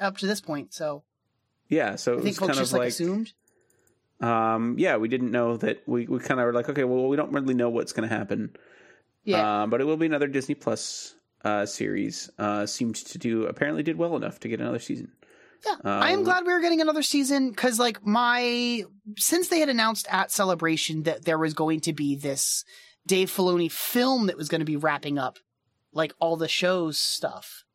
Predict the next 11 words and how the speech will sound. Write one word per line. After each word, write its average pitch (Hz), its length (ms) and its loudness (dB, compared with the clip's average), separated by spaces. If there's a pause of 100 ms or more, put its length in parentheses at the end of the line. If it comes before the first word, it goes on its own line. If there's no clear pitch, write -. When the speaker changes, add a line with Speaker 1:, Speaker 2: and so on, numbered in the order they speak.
(140)
Speaker 2:
Right. 101 380 2 (120)
Speaker 1:
I 202 120 6
was 196 120 4
worried 226 200 4
we 226 80 4
weren't 190 260 2
gonna 185 160 4
see 170 540 0
any 175 240 4
resolution 160 760 0 (120)
to 139 400 -2